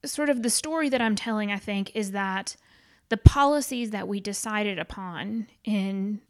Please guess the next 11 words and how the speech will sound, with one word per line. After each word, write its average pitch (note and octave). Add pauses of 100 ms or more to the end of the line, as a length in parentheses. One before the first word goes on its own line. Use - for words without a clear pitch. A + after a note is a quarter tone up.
post-Civil A3
War G3+
up G3+
to G3+
the G#3
New A3+
Deal A3 (180)
in G#3
the F#3+
thirties, A#3 (440)
to G3